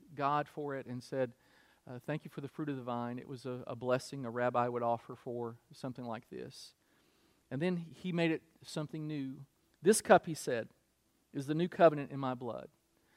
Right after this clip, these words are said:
A covenant was an agreement. Jesus was saying, "I am going to do everything it takes to bring you with me into heaven.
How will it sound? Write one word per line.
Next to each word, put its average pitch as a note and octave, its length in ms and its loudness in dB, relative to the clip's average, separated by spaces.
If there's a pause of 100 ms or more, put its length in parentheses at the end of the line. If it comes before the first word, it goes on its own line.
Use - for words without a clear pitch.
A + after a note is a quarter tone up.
(120)
A - 20 -20
covenant D#3+ 340 8
was D3+ 140 -4
an D#3 80 -2
agreement. B2+ 460 -4 (180)
Jesus C#3 480 -8
was C#3+ 140 -8
saying, B2 420 -4
"I C#3 400 6 (420)
am C#3 100 -8
going D3 320 -2
to - 100 -10
do C3+ 180 -4
everything D#3 480 0
it D3+ 120 -6
takes - 440 -6
to - 140 -12
bring C3 260 -4
you C3+ 160 -6
with C3 260 -6
me C3 160 -4
into A#2+ 180 -4
heaven. - 340 -6